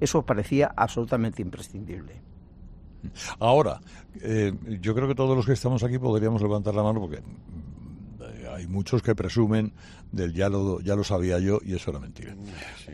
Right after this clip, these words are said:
Speaker 1: Falso.
Speaker 2: Porque nos
Speaker 1: Falso.
Speaker 2: enteramos todos el mismo día.
Speaker 1: Falso, falso, absolutamente.
Speaker 2: El, el día que hace, que comunica Mariano Rajoy, eh, este asunto, que era un día, me parece, de los corrientes de ahora,
Speaker 1: Ujú.
Speaker 2: eh,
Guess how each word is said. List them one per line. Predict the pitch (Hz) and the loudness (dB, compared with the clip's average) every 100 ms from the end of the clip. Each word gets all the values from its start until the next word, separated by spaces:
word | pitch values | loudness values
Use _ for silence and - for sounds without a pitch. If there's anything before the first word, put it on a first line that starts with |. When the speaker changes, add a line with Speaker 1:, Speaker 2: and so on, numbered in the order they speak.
| - | 4
Speaker 1:
Falso. | 135 104 | 6 6
Speaker 2:
Porque | 90 - 101 - - - - | 2 2 0 0 -6 -8 2
nos | 131 - | 4 6
Speaker 1:
Falso. | 110 | 2
Speaker 2:
enteramos | 95 101 123 131 - | 4 4 6 4 6
todos | 139 139 127 | 6 6 4
el | 113 | 4
mismo | 107 90 78 | 4 2 -2
día. | 62 - | -6 -10
Speaker 1:
Falso, | - 104 104 | -8 -6 -4
falso, | - 127 - | 0 0 0
absolutamente. | 101 - 117 123 87 90 - - - - - - - - - | -4 -4 -2 0 -2 -6 -12 -20 -20 -20 -20 -20 -20 -18 -12
Speaker 2:
El, | 82 82 - | -10 -8 -8
el | 87 85 | -8 -2
día | 127 151 | 2 2
que | - 143 135 | 4 2 2
hace, | 127 123 139 123 | 0 0 -2 -2
que | - 110 | -2 4
comunica | 107 104 101 127 - - - - - - - - - - | 6 8 6 4 0 -10 -12 -18 -18 -18 -18 -18 -14 -4
Mariano | 87 85 104 107 101 | 0 2 4 6 4
Rajoy, | 101 - 104 - - - - - - - - - - - - | 2 2 2 0 -10 -18 -18 -16 -16 -14 -14 -14 -16 -16 -4
eh, | 92 92 87 - | 0 2 2 0
este | 104 - 117 | 0 2 2
asunto, | 90 135 123 78 | 4 4 2 0
que | 110 | -2
era | 76 71 | -6 -4
un | 71 | -4
día, | 73 | -4
me | - | -6
parece, | 69 80 87 | -8 -6 -2
de | 87 | -2
los | 76 - | -4 -6
corrientes | - 101 120 113 135 | -2 2 4 4 0
de | 92 | 0
ahora, | 90 113 147 - | 2 2 -2 -6
Speaker 1:
Ujú. | 117 117 147 - - - - - - | -6 -4 -6 -12 -16 -16 -14 -14 -2
Speaker 2:
eh, | 120 113 110 101 98 92 92 95 92 | 4 6 4 2 0 -2 -2 -4 -6